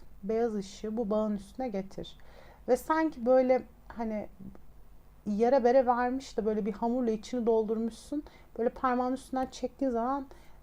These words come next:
pürüzsüz görünüyormuş gibi düşün ve izin olduğu kadar bağı yenile. Bağın üstünde çalışıyoruz, bağı yeniliyoruz,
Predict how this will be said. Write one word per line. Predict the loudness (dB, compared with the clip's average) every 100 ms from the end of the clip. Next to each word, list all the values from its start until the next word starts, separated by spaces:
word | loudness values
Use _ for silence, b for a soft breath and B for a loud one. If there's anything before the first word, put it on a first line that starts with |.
| -18 -8
pürüzsüz | -2 -2 -2 -4 2
görünüyormuş | 4 4 2 -4 -6 -8
gibi | -8 -6
düşün | -8 -8 -8 -6 -4 -4
ve | -6 -6
izin | -6 -4 -2
olduğu | 0 0 0 -2 -4
kadar | -2 -2 -2 -4 -8 -14 -18 -20 b b b b -4
bağı | 2 4 4 0 -4
yenile. | -2 0 0 -2 -6 -10 -18 -20 -20 -20 -20 -20 b b b b -20 -20 -20 -20 -10 2
Bağın | 4 4
üstünde | 0 -4 -2 -2
çalışıyoruz, | 0 -2 0 -4 -2 0
bağı | 2 0
yeniliyoruz, | 0 -2 -2 -2 -2 -4 -6 -10 -20 -20